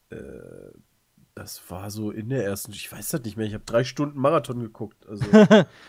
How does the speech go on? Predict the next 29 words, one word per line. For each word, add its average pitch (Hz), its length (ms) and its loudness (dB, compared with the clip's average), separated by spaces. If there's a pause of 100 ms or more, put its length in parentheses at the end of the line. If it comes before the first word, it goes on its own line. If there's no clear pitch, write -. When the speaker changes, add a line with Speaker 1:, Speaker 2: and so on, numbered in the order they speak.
(120)
Speaker 2:
Okay, 160 340 6
Speaker 1:
Aber 123 200 6
Speaker 2:
ist 120 100 4
Speaker 1:
das - 20 4
Speaker 2:
auch 135 100 8
Speaker 1:
war, 127 100 8
Speaker 2:
egal, 127 220 12
Speaker 1:
glaub - 20 4
Speaker 2:
wir 135 40 8
Speaker 1:
ich, - 20 10
Speaker 2:
haben, 147 100 4
Speaker 1:
hinter 135 200 -2
Speaker 2:
wir 143 80 8
haben 139 120 6
sie 113 120 0
Speaker 1:
euch, 135 60 -6
Speaker 2:
leider 135 280 6
nicht 104 180 -2
Speaker 1:
ähm. - 0 -
Speaker 2:
gesehen, 135 340 0
sonst 127 180 -6
hätte 139 140 -2
ich 127 100 -12
ein - 60 -20
paar, 127 300 4
paar 127 160 -4
Schafe 131 340 0
noch 123 220 -4
gestreichelt. 123 720 -4